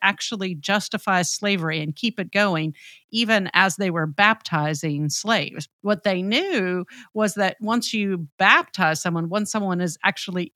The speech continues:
in the faith or a, a sibling in Christ, that they are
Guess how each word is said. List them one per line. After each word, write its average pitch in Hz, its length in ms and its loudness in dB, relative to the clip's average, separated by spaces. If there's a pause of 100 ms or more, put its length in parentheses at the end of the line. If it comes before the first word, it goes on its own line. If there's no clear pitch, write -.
in 330 280 0
the 190 100 4
faith 147 400 -4
or 175 160 0
a, 170 400 0
a 185 120 2
sibling 214 460 -2
in 156 140 -6
Christ, 262 400 -2
that 165 220 -6
they 208 420 4
are 185 480 2